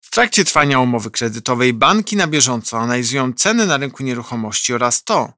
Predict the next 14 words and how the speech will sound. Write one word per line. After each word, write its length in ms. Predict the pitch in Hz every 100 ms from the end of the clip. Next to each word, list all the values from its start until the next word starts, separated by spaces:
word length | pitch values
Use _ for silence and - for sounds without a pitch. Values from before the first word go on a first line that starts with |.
| _ -
jak 240 | 214 269
kształtuje 480 | - 208 185 170 151
się 160 | 147
relacja 380 | 139 123 120 -
wysokości 580 | 113 - 117 131 - -
kredytu 600 | - 113 107 104 - 147
pozostającego 920 | - 143 120 127 135 127 117 123 120
do 260 | 113 143 208
spłaty 500 | - 143 131 - 170
do 200 | 143 113
wartości 580 | 117 107 127 113 - 120
mieszkania 460 | 113 - 131 131
lub 240 | 143 170 170
domu, 440 | 156 131 156 -